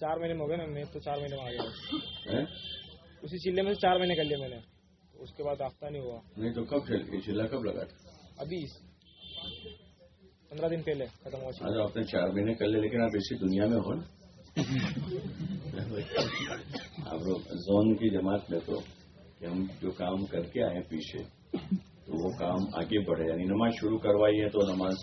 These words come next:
Speaker 2: ہو رہی ہے، نہیں ہو رہی ہے۔ تو بہت سی جماعتیں تو کیا کرتی ہیں کہ مثلاً دو دن یہاں علی راج پور ٹھہر کر گئے، آگے بڑھے ہو اور یہاں نماز شروع کروائیں۔ تو آگے کے گاؤں میں جاتے ہیں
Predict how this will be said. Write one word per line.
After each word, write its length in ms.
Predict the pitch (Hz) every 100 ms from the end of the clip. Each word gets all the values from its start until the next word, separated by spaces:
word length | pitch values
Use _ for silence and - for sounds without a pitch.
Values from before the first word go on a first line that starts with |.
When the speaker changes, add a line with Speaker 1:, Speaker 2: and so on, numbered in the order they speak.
| 92
Speaker 2:
ہو 100 | 90
رہی 160 | 90 87
ہے، 80 |
نہیں 140 | 87 87
ہو 180 | 85 -
رہی 120 | 76
ہے۔ 60 |
تو 200 | - - - - - -
بہت 340 | 226 - - -
سی 80 | 120
جماعتیں 360 | 113 120 - 135
تو 80 |
کیا 140 | 131 156
کرتی 400 | 135 104 113 98
ہیں 80 | 98 - - - - -
کہ 60 | -
مثلاً 380 | 98 98 117 113
دو 220 | 107 110
دن 160 | 113 110
یہاں 160 | 107
علی 120 | 104
راج 220 | 104 104 104
پور 100 | 98
ٹھہر 240 | 98 95
کر 120 | 107 101
گئے، 120 | 95
آگے 240 | 90 95 82
بڑھے 180 | 85 85
ہو 200 | - - - - - - - - - - - - - -
اور 120 | 87
یہاں 160 | 95 95
نماز 260 | 95 95
شروع 240 | - - -
کروائیں۔ 380 | - - - - - - - - - - - - - -
تو 100 | 73
آگے 280 | 85 101 127 139
کے 160 | 139
گاؤں 220 | 107 113
میں 140 | 117 117
جاتے 340 | 98 90 -
ہیں 240 | 82 78